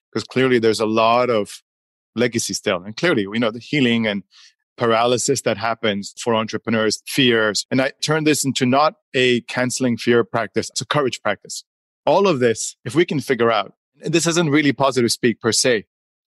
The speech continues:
but it's a self-talk courage practice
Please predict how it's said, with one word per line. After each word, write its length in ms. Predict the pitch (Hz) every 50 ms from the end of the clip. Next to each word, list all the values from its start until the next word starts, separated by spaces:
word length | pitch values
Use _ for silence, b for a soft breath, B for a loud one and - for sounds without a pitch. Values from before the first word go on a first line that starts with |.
| _ _ -
but 180 | - 117 107 - _
it's 180 | - 143 - -
a 40 | 139
self-talk 760 | - - 175 160 156 139 - - - - 151 143 120 107 - _ -
courage 400 | - 139 131 127 123 113 - - _ _ _ -
practice 520 | - 117 104 - - - - - - -